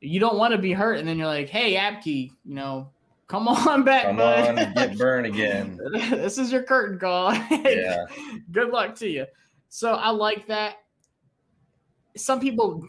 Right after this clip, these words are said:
Speaker 1: aren't too keen on it 'cause, like, "Well, I want so-and-so to get more reps. I want so-and-so to get more reps. I don't want this rotating in all the time."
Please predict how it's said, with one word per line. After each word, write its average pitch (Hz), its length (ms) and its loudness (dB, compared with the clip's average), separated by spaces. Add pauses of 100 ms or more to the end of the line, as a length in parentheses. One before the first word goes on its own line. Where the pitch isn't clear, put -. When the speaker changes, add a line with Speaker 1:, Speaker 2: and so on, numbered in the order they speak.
(120)
Speaker 1:
aren't 160 300 -8
too 160 380 -4 (260)
keen 156 240 -6
on 151 140 -6
it 147 80 -10
'cause, 160 160 -10
like, 151 140 -6
"Well, 196 100 0
I 196 100 4
want 208 240 2
so-and-so 190 380 -2
to 147 60 -6
get 135 100 -6
more 127 140 -8
reps. 123 220 -10
I 202 80 -2
want 180 140 -4
so-and-so 175 360 -6
to 135 160 -10
get 139 140 -10
more 139 360 -8
reps. 131 280 -6
I 147 80 -8
don't 180 140 -2
want 180 180 -2
this 165 200 -6
rotating 160 460 -4
in 151 140 -4
all 135 180 -2
the 123 80 -12
time." 127 400 -6